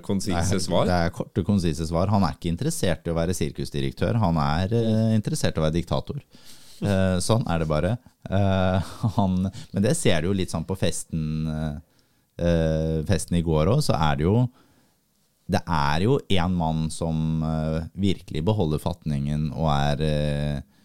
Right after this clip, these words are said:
Speaker 2: rolig, men tar veldig, veldig liten plass. Han tar ikke ordet, han, han står ikke fram, han. Så der er jo en, Andreas Hagen er jo mye mer markant, han, assistenten.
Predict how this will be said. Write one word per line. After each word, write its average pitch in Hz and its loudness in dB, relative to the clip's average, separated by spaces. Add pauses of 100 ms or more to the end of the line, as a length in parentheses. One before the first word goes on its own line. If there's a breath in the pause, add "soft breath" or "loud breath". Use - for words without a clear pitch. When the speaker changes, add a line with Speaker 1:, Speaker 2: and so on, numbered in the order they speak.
(440 soft breath)
Speaker 2:
rolig, 95 4
men 90 2
tar 78 2
veldig, 73 0
veldig 101 2
liten 78 -2
plass. 87 -2
Han 82 -2
tar - -4
ikke - -4
ordet, 71 -2
han, 78 0 (420 soft breath)
han 82 -4
står - -6
ikke 120 -2
fram, 80 -2
han. 95 0 (420 soft breath)
Så 95 -2 (640)
der 87 2
er 76 2
jo 87 -4 (420)
en, 101 0
Andreas 92 2
Hagen 92 0
er 90 2
jo 87 4
mye 104 4
mer 76 4
markant, 73 -4
han, - -6
assistenten. - -6